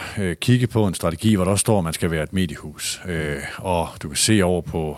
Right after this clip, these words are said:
øh, salgschefen, siger, "Jamen, hvis vores partnere kan bruge Bentner, så er det også stadigvæk positivt. Så længe han ikke tæver taxaerne, så, øh, så kan vi bruge ham, og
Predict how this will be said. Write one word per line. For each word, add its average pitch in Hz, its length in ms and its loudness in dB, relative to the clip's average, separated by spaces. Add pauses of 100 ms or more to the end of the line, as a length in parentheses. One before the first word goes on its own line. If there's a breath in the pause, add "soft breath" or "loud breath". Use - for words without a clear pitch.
(100)
øh, 73 360 -12
salgschefen, 95 640 2
siger, 90 200 0
"Jamen, 85 160 -2
hvis 80 300 -4
vores 98 240 2
partnere 92 540 2
kan - 160 -6
bruge 104 380 2
Bentner, 98 420 0
så - 140 0
er 95 80 4
det 90 160 0
også 98 180 2
stadigvæk 98 340 2
positivt. 107 460 0
Så - 80 0
længe 98 140 4
han 104 80 4
ikke 101 120 0
tæver 98 200 4
taxaerne, 95 560 2
så, 95 300 4
øh, 80 160 -2
så - 100 -4
kan 87 120 -4
vi 87 60 -2
bruge 123 300 6
ham, 113 140 4
og 85 80 0